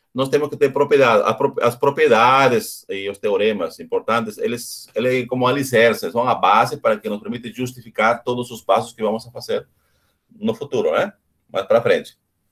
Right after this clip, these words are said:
Então, é importante. O primeiro result-, eh, resultado importante que temos,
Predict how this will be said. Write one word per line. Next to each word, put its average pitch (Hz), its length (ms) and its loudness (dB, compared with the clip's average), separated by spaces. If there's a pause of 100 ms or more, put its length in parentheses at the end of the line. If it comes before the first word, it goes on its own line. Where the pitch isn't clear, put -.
(360)
Então, 110 220 -2
é 113 40 2
importante. 107 520 -2 (360)
O 113 80 -6
primeiro 180 300 4
result-, 139 380 2
eh, 104 400 6
resultado 127 440 2
importante 107 640 -2
que 98 120 -6
temos, 98 280 -6